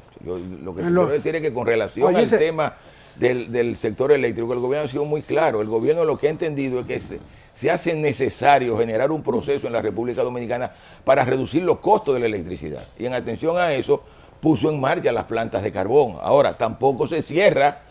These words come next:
Speaker 1: a la posibilidad de que si el sector privado quiere asumir el control de esa planta y busca el dinero, el gobierno no tiene ningún problema. El gobierno lo que ha, ha, ha,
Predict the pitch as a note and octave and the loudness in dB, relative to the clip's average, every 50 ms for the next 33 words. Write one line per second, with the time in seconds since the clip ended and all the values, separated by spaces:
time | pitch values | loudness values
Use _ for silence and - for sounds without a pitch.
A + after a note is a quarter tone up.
0 | - - - - - - B2 B2+ A2+ - B2+ A#2+ G#2 A#2+ A#2+ B2 C#3+ E3 D3+ C#3+ | -20 -20 -20 -6 -2 0 2 2 0 0 -2 -2 -2 -2 2 4 4 4 4 2
1 | B2+ - C3+ A#2+ - A2+ A#2 A#2+ C3+ D3+ - D#3 D#3+ D#3 D#3 D#3 D3+ B2 G#2+ - | 0 -2 -2 -4 -2 -4 0 2 2 2 2 2 2 4 4 4 4 2 0 -4
2 | - B2+ C3+ D#3+ F3+ E3+ C#3+ B2+ A#2+ - - - - - - - - A#2 - - | -6 0 2 6 6 6 6 4 2 -2 -6 -12 -20 -20 -10 -6 -4 -4 -2 -2
3 | A#2 A#2+ C3+ D3+ E3 D#3+ - D#3 C#3 A#2+ C#3 C#3 D3 C#3 C#3 - C#3 B2+ - C3 | -2 0 2 4 4 4 2 0 0 2 2 2 2 2 2 0 0 -2 0 -2
4 | B2 A2+ G#2 - - B2 A#2 A#2+ C3+ C3 D3 C#3 C#3 C#3 C3+ B2 A2 G2 F#2+ G#2 | -2 -2 -2 -2 -2 0 0 0 2 2 0 0 0 -2 -4 -4 -4 -4 -6 -6
5 | - - - - - - - C3+ C#3 C3+ C#3+ D3 D3+ D3+ D3+ C#3+ D3 D3+ D3+ D3+ | -8 -14 -20 -20 -12 -8 0 2 4 4 4 4 2 2 2 2 2 2 2 -2
6 | D3 D3 D#3 C#3+ D3+ D3+ D3 D#3 F3+ F3+ D3 A#2+ A#2+ A#2+ B2+ B2+ C3+ E3 F#3+ G3+ | -4 -2 0 0 2 2 4 4 4 4 2 -2 -2 -2 -2 -2 -2 -2 -2 -2
7 | F#3+ F3+ B2+ D3+ D#3+ F3 F3 - - - B2 D3 E3 F#3 F3+ - - A#2+ A#2+ A2 | -2 -2 0 0 0 0 -2 -4 -4 -2 0 2 2 2 0 -2 -4 -4 -4 -4
8 | B2+ | -4